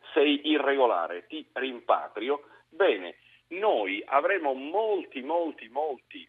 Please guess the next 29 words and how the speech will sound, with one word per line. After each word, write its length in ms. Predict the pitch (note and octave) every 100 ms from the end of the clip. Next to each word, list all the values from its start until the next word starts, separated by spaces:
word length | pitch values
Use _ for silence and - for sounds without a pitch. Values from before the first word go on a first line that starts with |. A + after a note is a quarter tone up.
| A2
migranti 560 | A2+ A#2 A2+ G#2+ G#2
da 120 | A2
rimpatriare. 960 | A2 B2+ A#2 A#2+ G#2+ G#2 F2+ E2 D2+ D2+ _ _
E 60 | F#3+
allora 260 | G#3 D3+
l'altro 580 | A2+ F3 B3 A#3+ - C#3
pilastro, 760 | - A2 F#2+ E2+ - - F#2 G2 _ -
insieme 920 | E3 E3+ D#3 - D#3+ F3+ G3 D3+ G#2
alla 400 | G#2+ A#2 A2 G2+
distribuzione 840 | G#2 G2 - G#2+ G#2+ G#2+ - C#3+
nei 240 | G2 F2 F2+
paesi 320 | F#2 A#2 A#2
europei, 480 | F2+ F2 - D2+ B1+
l'altro 420 | - G#3 G3+ - -
pilastro 420 | A2 F2+ - C3
è 40 |
quello 260 | - G3 B2+
dei 160 | A#2+
rimpatri. 600 | G#2 F#2+ - G2 - - - _ _ _
Cioè, 320 | - D3+ G#2 - - _
l'Italia 640 | - B2 D#3+ F#3+ F#3+ F3+ -
è 80 | B2+
un 100 | B2+
grande 340 | B2+ B2 A2+
paese. 560 | G#2 G2 D#2+ D#2 F2 C#2 - - _ -
Se 100 | C3+
vede 340 | B2+ F3 E3
la 140 | C3 B2
mano 480 | B2+ G#2 F2 E2